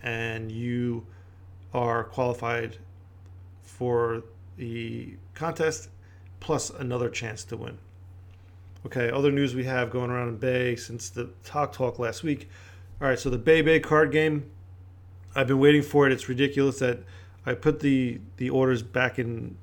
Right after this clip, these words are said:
early November, and it's the, the, the large, I guess the large bulk order that I have keeps on getting pushed back. Now it's February. So I, I went in and I ordered one,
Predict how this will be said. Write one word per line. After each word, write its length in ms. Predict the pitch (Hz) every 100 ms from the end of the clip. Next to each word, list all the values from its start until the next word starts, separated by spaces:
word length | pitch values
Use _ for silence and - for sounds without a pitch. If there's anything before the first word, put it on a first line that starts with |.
| - -
early 220 | 139 135
November, 540 | 123 113 123 117 110
and 260 | 110 110 117
it's 340 | 131 - - - -
the, 360 | 123 120 123 127
the, 280 | 123 123 120
the 220 | 87 120
large, 480 | 117 135 139 120 - 131
I 40 |
guess 220 | 123 -
the 100 | 127
large 400 | 120 127 123 92
bulk 260 | 123 123 127
order 220 | 123 113
that 140 | 113
I 100 | 113
have 320 | 120 135 120 - - - - - - - - -
keeps 280 | - 143 117
on 80 | 127
getting 220 | 123 117
pushed 280 | - 123 -
back. 260 | 123 120 127
Now 180 | 123
it's 120 | 120 -
February. 720 | - 131 117 120 117 120 117 - - - - -
So 220 | 135 123
I, 180 | 123 123 - -
I 140 | 131 120
went 220 | 139 160
in 120 | 151
and 120 | 131
I 60 | 120
ordered 400 | 127 131 117 110
one, 400 | 123 131 123